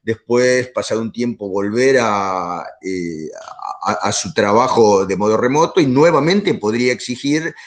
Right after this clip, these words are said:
ser, eh, presencial nuevamente. El espíritu de la, de quienes proponen, este, incidir en la reglamentación es que se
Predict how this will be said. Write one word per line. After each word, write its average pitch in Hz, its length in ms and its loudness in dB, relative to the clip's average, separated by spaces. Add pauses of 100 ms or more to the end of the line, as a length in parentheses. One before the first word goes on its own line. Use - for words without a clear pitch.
(120)
ser, 127 500 0
eh, 92 920 -4 (360)
presencial 117 540 -2
nuevamente. 123 680 -2 (300)
El 104 160 -2
espíritu 123 520 0
de 110 160 0
la, 95 720 -2 (160)
de 90 120 -10
quienes 101 260 -6
proponen, 104 1200 -2
este, 85 840 -6
incidir 117 400 0
en 120 80 2
la 113 80 2
reglamentación 113 640 0
es 147 60 0
que 110 140 -4
se 131 500 0